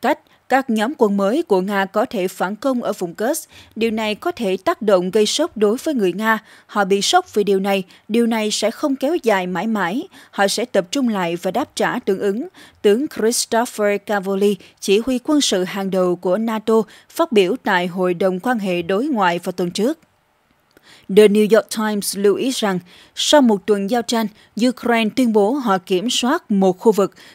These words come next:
có diện tích xấp xỉ Los Angeles, nhưng các quan chức Mỹ không tin tưởng rằng lực lượng vũ trang Ukraine sẽ duy trì lâu dài vị trí của họ ở Nga.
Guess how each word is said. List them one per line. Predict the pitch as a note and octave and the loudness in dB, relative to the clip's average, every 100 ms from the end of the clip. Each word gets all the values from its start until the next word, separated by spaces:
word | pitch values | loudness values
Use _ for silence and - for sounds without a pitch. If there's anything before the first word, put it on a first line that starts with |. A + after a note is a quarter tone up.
| _ | _
có | C4 | -2
diện | B3 F#3+ E3 | 2 2 2
tích | G3+ B3+ | -2 -2
xấp | - C4 | -2 -2
xỉ | - G#3+ D#3+ G3+ | 0 0 0 0
Los | G#3 A3 - | 2 0 -2
Angeles, | - G3 F#3+ - F3+ F3+ C4+ - - - - | -4 -4 -4 -2 -2 -2 -2 -4 -12 -20 -6
nhưng | G3+ G#3+ | 0 0
các | F#3 C#4+ - | 0 -4 0
quan | C#4 B3+ | 2 2
chức | E4 A#3+ | 0 0
Mỹ | F#3+ F#3+ | 0 0
không | - C#4 | -2 0
tin | C#4+ B3 | 0 0
tưởng | F#3 | 0
rằng | A3 - G3 F3+ - - | 0 -2 -2 -4 -14 2
lực | A3 | 2
lượng | G#3+ G3 F#3+ | 6 4 4
vũ | G#3 | 0
trang | - B3+ A#3 A#3+ | 0 0 0 -2
Ukraine | C4 A#3 A3 G#3 | -4 -2 -2 -2
sẽ | - G3 | -2 -2
duy | G3 D4 | 0 0
trì | - G#3+ F3 - - - | 2 2 2 -4 -20 -2
lâu | G#3+ C4+ | 4 4
dài | G#3 G3+ F3+ | 4 2 2
vị | E3+ F#3 | 0 0
trí | F3 A3+ D#4+ | 0 -2 -4
của | - F#3 | 0 -2
họ | F#3 G3 E3 - | 0 -4 -4 -2
ở | F#3+ | -4
Nga. | A3 G#3 | -2 -2